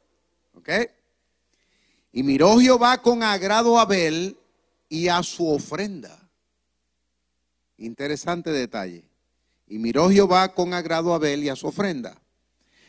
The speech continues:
Pero no miró con agrado a Caín y a la ofrenda suya. Y dice que después se ensañó Caín.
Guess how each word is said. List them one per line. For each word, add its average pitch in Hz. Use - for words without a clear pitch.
Pero 185
no 233
miró 214
con 151
agrado 151
a 190
Caín 143
y 135
a 147
la 135
ofrenda 160
suya. 180
Y 302
dice 247
que 254
después 226
se 190
ensañó 175
Caín. 170